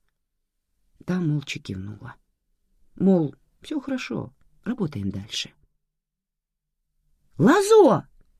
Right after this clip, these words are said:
закричала Ника, вернувшись от Ризо. "У нас сегодня детское меню! Предлагай всем!" "Будет сделано!"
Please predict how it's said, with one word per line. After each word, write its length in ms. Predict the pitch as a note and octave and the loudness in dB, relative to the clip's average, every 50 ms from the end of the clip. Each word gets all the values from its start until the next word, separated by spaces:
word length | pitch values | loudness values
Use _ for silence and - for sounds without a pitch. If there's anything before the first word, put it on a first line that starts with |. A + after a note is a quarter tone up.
| _ _ - | _ _ -8
закричала 720 | A#2 A2+ - - C3 C3 B2+ - C#3+ C3+ B2+ C3 B2+ B2+ | -6 -6 -2 0 0 0 2 2 2 2 4 4 4 4
Ника, 340 | C3+ D3+ F#3 F3+ - F#3 | 4 4 4 4 2 2
вернувшись 680 | F3 D3+ D3+ D3 C3+ B2+ C3 C#3 C3 C3+ - D3 C3+ - | 4 4 4 4 4 4 2 2 0 -2 -2 -4 -4 -4
от 200 | - C3 C3 C3+ | -4 -6 -6 -4
Ризо. 420 | B2+ B2+ A#2 G2+ G#2 G2+ F2+ - - _ _ _ _ _ _ _ _ _ - - - C#4 - | -4 -4 -4 -4 -4 -6 -8 -8 -12 _ _ _ _ _ _ _ _ _ -20 -14 -10 -2 4
"У 180 | - C#4 D4 | 8 8 10
нас 280 | C4 B3+ B3 C#4 D4 C4 | 10 10 8 8 6 4
сегодня 500 | - C4 C#4 B3 B3+ C4+ A3+ C4 C4+ C4+ | 4 4 6 6 8 8 8 8 8 8
детское 500 | G3 A3+ A#3+ B3 A#3+ - - B3+ B3+ B3+ | 8 6 4 2 0 0 2 4 6 8
меню! 420 | B3 C4 C4 B3+ B3 F#3+ C#3+ A#2 - - - - - - | 10 10 10 10 10 8 6 2 -2 -8 -20 -8 0 4
Предлагай 720 | G#3+ B3+ B3 G3+ A#3 B3 A#3+ A3 F#3 G#3 A3 B3 C4+ - | 6 6 8 8 6 6 6 6 6 6 6 6 4 2
всем!" 500 | - - - - D4 B3+ F#3+ C#3+ B2+ - - - - _ _ _ _ _ - _ - - - - - - | 0 0 2 4 4 6 4 2 -2 -4 -8 -20 -20 _ _ _ _ _ -20 _ -20 -20 -20 -20 -16 -8
"Будет 280 | A#2 A#2 G#2+ C3 C#3+ B2+ | -6 -2 0 0 0 2
сделано!" 600 | C3+ D3 F#3 G3 G#3 A3+ A3 A3 G#3+ G3+ F#3+ | 2 4 4 6 6 6 4 4 4 2 0